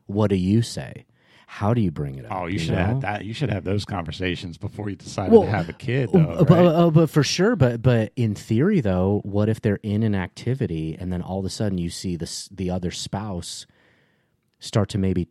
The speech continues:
Speaker 1: take over more of a forceful role? And not
Speaker 2: Mm-hmm.
Speaker 1: saying either of our wives would do that,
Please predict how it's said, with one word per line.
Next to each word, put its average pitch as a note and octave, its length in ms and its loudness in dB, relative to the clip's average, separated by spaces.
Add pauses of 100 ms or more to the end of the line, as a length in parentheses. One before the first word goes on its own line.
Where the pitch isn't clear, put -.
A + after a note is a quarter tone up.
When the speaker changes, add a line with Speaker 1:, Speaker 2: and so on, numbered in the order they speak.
Speaker 1:
take G2 380 -4
over F#2+ 340 2
more E2+ 240 0
of D#2 80 -4
a D#2 60 -10
forceful F#2 920 -6
role? E2+ 540 -6 (320)
And C3 100 4
not D#3+ 140 8
Speaker 2:
Mm-hmm. - 40 -2
Speaker 1:
saying F3+ 200 6
either C3 340 6
of G2+ 80 0
our A#2+ 180 0
wives A#2+ 380 2
would D#2 180 -2
do A2 240 2
that, D#2+ 300 -6